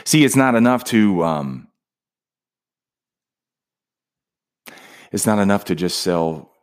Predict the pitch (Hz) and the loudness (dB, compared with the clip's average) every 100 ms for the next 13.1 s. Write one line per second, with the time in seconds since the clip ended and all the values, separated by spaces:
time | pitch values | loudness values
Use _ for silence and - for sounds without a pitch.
0 | - - 85 80 85 80 - - 98 90 | -18 -6 -6 -6 -10 -12 -14 -6 -2 -2
1 | 90 80 82 80 82 76 - 69 - - | -2 -6 -10 -8 -8 -10 -10 -12 -12 -18
2 | - 95 - 78 - 71 69 69 73 69 | -6 -6 -4 -6 -4 -2 -2 -6 -8 -12
3 | - 92 92 87 80 90 82 82 73 - | -10 -10 -6 -6 -4 -4 -4 -4 -6 -6
4 | 71 - - _ _ _ _ _ _ _ | -8 -8 -16 _ _ _ _ _ _ _
5 | _ _ 92 95 90 90 95 78 55 - | _ _ -6 -2 0 2 2 2 -4 -14
6 | _ _ _ _ _ _ _ _ - - | _ _ _ _ _ _ _ _ -20 -6
7 | 113 123 113 - - 127 120 127 117 110 | -2 0 0 -2 2 2 4 4 6 4
8 | 95 87 127 120 113 113 101 117 98 92 | 0 -2 -2 0 0 0 0 0 0 0
9 | - - 107 85 113 - 82 55 - - | -8 -4 -2 -2 -4 -4 -4 -6 -12 -20
10 | _ _ - 117 156 147 98 123 175 82 | _ _ -2 0 2 0 2 2 2 0
11 | 104 98 90 - 147 - 85 113 90 - | -2 -2 -2 -2 -4 -2 -2 -2 -4 -4
12 | 92 87 85 82 78 67 69 64 - - | -4 -2 -2 -4 -6 -8 -10 -12 -14 -18